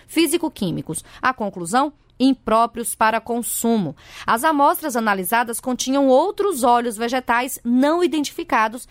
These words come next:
na composição dos azeites, o que compromete, segundo os especialistas, a qualidade e a segurança dos produtos. Esses produtos, então, representam risco à saúde dos consumidores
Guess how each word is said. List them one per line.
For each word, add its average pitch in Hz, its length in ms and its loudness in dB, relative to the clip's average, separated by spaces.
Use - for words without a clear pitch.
na 220 100 0
composição 233 520 -2
dos 220 140 -2
azeites, 226 600 -2
o 185 60 -12
que 208 140 -6
compromete, 262 720 0
segundo 233 380 0
os 214 100 -6
especialistas, 185 840 -4
a 165 80 0
qualidade 269 800 0
e - 100 -2
a 247 60 0
segurança 269 720 0
dos 175 160 -6
produtos. 170 640 -6
Esses 247 320 2
produtos, 214 440 -4
então, 262 340 0
representam 247 640 -2
risco 233 440 0
à 302 60 0
saúde 247 420 0
dos 220 140 -10
consumidores 254 720 -2